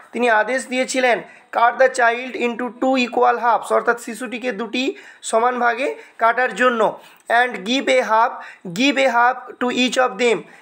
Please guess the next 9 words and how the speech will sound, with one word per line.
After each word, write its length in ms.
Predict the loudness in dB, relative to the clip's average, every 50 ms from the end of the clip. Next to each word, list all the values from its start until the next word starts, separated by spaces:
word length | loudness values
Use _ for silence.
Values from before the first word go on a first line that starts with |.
| -12 -4
এবং 220 | 0 0 0 2
তারপর 280 | 0 -2 -2 -2 -4 -6
কি 120 | -6 -4 -2
বলেছিলেন 580 | 0 0 0 0 -2 -4 -2 0 0 0 -2 -6 -12 -18 -20 -20 _ -6
যে, 260 | 0 2 2 2 2 0
উম, 200 | -2 0 0 0 0
প্রত্যেকটা 760 | 2 0 0 0 0 -2 -2 -2 -2 0 0 2 2 2 2
অংশ 360 | 0 0 0 0 -2 0 2
বা, 420 | 2 2 4 2 0 0 0 -6